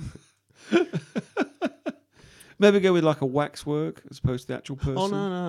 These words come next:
Speaker 2: no. You want realism, mate.
Speaker 1: Mate, that is
Speaker 2: <laughs>
Speaker 1: sinister.
Speaker 2: I've told her.
Speaker 1: <laughs> It's mad sinister, that is.
Speaker 2: I've told her. She texted me the other day asking me, 'cause her favourite Northern Soul song's The Snake.
Speaker 1: The Snake,
Speaker 2: Right,
Speaker 1: yeah, yeah.
Speaker 2: she texted me, uh,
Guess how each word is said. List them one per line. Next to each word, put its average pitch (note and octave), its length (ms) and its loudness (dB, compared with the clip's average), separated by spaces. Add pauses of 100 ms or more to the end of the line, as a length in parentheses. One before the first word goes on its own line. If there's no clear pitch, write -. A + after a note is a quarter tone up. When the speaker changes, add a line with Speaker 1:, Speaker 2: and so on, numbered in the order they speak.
Speaker 2:
no. F2+ 80 -10 (800)
You - 80 -6
want A#2 100 -4
realism, A2+ 640 2
mate. F2 260 -6
Speaker 1:
Mate, G#2 420 -4
that A2 240 -2
is A2+ 360 -8
Speaker 2:
<laughs> - 0 -
Speaker 1:
sinister. G#2 640 -8
Speaker 2:
I've C#3 120 -6
told C3 280 -2
her. F#2 120 -8
Speaker 1:
<laughs> - 20 -20
It's - 320 -4
mad A2 260 -4
sinister, G2 480 -12
that - 240 -14
is. - 260 -10
Speaker 2:
I've B2+ 120 -4
told E3 180 4
her. B2 60 0
She - 140 -6
texted D#3+ 340 -4
me G2 100 -2
the F#2+ 100 0
other G#2+ 140 2
day F#2+ 300 -2 (220)
asking G#2+ 320 -8
me, G2+ 140 -4
'cause - 140 -14
her G#2+ 220 0
favourite G2 440 -4
Northern F#2+ 320 -6
Soul F#2 240 -6
song's F#2 340 -10
The F2+ 120 -8
Snake. F2 440 -8
Speaker 1:
The A#2 120 -8
Snake, F#2+ 260 -4
Speaker 2:
Right, F#2+ 240 -4
Speaker 1:
yeah, G2+ 80 -2
yeah. G#2 60 -6
Speaker 2:
she - 80 -10
texted - 360 -8
me, F#2 280 -4
uh, F2+ 80 -8